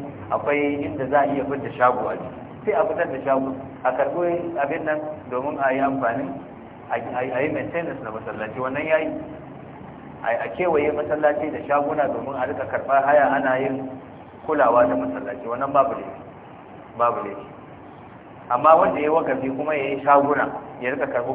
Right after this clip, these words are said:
kuɗi yana sa a jiwonsa, ba zai haka ba. Saboda ai wakafi in ka yi to za ka rika, eh, hidima ne na, na abin da aka yi wakafin dan shi. An gane ko?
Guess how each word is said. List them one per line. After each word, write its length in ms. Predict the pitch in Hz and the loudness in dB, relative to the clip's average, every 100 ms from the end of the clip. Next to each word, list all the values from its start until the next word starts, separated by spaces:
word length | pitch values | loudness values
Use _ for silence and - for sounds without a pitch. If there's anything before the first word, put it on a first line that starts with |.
| 131 | -4
kuɗi 160 | 139 | -4
yana 220 | 135 127 131 | -2 -2 0
sa 100 | 120 | -2
a 60 | 101 | -2
jiwonsa, 560 | 120 117 113 98 98 - - - 113 | -6 -6 -2 -2 -2 -4 -12 -12 -8
ba 60 | |
zai 140 | 110 113 | -6 -4
haka 240 | 95 78 - | -4 -6 -10
ba. 80 | - - - - - - - - | -14 -16 -16 -18 -18 -18 -16 -6
Saboda 240 | 131 127 | 0 2
ai 100 | 135 | 4
wakafi 480 | 156 135 135 - 165 135 - - - - - 135 | 4 4 2 -2 -4 -4 -8 -12 -16 -16 -16 -10
in 60 | 147 | -4
ka 140 | 160 151 | 6 8
yi 180 | 135 - | 8 4
to 160 | 147 120 | -2 4
za 120 | 135 135 | 4 4
ka 80 | |
rika, 280 | 127 131 120 107 - - - - - - - - - - - - - - | 0 2 2 2 0 -6 -10 -14 -16 -16 -16 -16 -16 -14 -14 -14 -10 -2
eh, 160 | 117 117 | 0 2
hidima 320 | 143 147 151 147 | 0 2 4 4
ne 200 | 135 113 - - | 4 -2 -6 -4
na, 200 | 123 123 123 | 0 2 2
na 280 | 127 127 113 | 2 2 0
abin 240 | 120 143 | -2 -2
da 100 | 135 127 | -2 -2
aka 100 | 127 | -2
yi 40 | 120 | 0
wakafin 480 | 127 123 117 107 | 0 0 -4 -4
dan 160 | 117 117 | -2 -4
shi. 120 | - - - - - - | -6 -14 -16 -18 -18 -10
An 120 | 120 131 | -4 2
gane 240 | 143 262 | 4 4
ko? 120 | 277 | 0